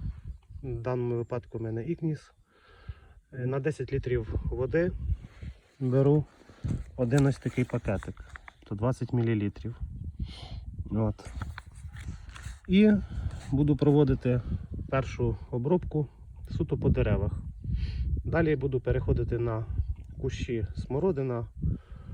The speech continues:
агрус, тут у мене таке там йошта, всяке таке росте. От. По всіх деревах, які є, яблуні,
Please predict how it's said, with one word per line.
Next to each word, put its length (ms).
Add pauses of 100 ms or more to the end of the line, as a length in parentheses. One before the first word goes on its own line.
(260)
агрус, 400 (380)
тут 180
у 60
мене 180
таке 300
там 220
йошта, 380
всяке 320
таке 300
росте. 380 (1080)
От. 240 (380)
По 180 (520)
всіх 280
деревах, 520
які 240
є, 240
яблуні, 640